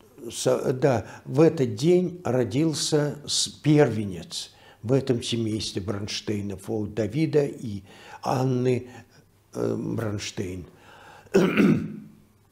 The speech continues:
Никто не, не, не, вряд ли мог догадываться, что через тридцать восемь лет, ровно через тридцать восемь лет, э, новорождённый, э, младенец станет наркомом иностранных дел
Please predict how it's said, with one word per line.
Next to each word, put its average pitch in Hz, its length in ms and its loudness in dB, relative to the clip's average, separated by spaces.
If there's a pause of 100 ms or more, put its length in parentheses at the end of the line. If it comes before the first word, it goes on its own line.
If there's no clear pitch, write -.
(180)
Никто 131 360 -4
не, 131 180 0
не, 120 280 -6
не, 113 300 -6
вряд 127 400 0
ли 123 60 -2
мог 101 280 -4
догадываться, 139 800 -2
что - 240 -8
через 101 420 -8
тридцать 113 580 -8
восемь 98 400 -8
лет, 131 320 4
ровно 110 440 0
через 110 340 -10
тридцать - 500 -16
восемь 104 420 -12
лет, - 280 -6 (680)
э, 139 160 -12
новорождённый, 110 1160 -4 (420)
э, - 40 -20 (160)
младенец 139 1160 -6 (260)
станет - 840 -6 (480)
наркомом 117 880 0
иностранных 104 920 -4
дел 139 320 2